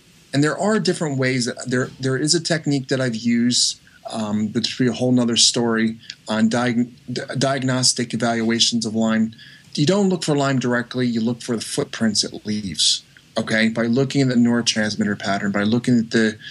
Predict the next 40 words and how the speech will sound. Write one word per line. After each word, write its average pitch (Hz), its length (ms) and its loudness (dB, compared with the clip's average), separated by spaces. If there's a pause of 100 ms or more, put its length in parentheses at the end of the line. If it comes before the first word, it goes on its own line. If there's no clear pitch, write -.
(200)
cortisol 117 500 2
patterns, 107 480 0
by 113 140 0
looking 123 400 2
at 113 120 0
the 113 80 -8
D 120 200 0 (320)
H - 160 2
E 113 220 2
A - 20 0
levels, 107 320 -4
by 107 140 -2
looking 120 340 2
at 113 60 4
the 113 200 0
E 117 60 2
C 117 220 2
P, 113 260 2
the 110 140 -2
vascular 110 440 2
endothelial 113 300 0
growth 113 240 -2
factor, 104 560 -2 (480)
um, 110 460 2 (420)
vas-, 127 480 0
um, 120 340 0
vitamin 127 380 2
D 127 160 2
one 120 180 0
twenty-five 120 480 -2
over 117 140 0
twenty-five 113 580 0
ratio 113 400 2
is 110 200 -2
the 123 100 2
biggest 113 840 0 (240)
indicator 113 640 -2 (320)
that 113 100 -2
I 113 120 -2
find 110 480 -4